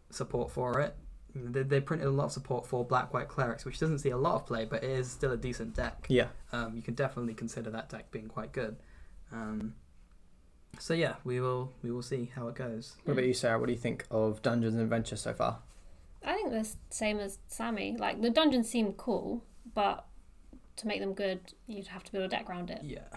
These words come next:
Speaker 3: Which, I mean, I don't play standard at all, so I can't really talk about if it would fit in. But yeah, if there's not creatures good enough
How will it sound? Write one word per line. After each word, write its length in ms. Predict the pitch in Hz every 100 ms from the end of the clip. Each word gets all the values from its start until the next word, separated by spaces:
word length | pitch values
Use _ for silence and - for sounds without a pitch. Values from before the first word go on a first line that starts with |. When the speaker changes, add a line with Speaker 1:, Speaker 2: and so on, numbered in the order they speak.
| -
Speaker 3:
Which, 680 | 196 190 - 202 - - -
I 40 | -
mean, 120 | 226
I 100 | 233
don't 120 | 233 214
play 100 | 190
standard 340 | 202 180 165
at 120 | 175
all, 200 | 190 175
so 140 | - -
I 120 | 185
can't 260 | - 185
really 240 | - 180 180
talk 280 | 180 185 175
about 340 | 175 175 175 - - - - - - - -
if 160 | 196 -
it 60 |
would 120 | 180 185
fit 180 | 185
in. 180 | - 180
But 140 | 175 -
yeah, 160 | 202
if 80 | -
there's 180 | 214 208
not 240 | 240 -
creatures 340 | - 214 - 214
good 200 | - 196
enough 400 | 185 180 -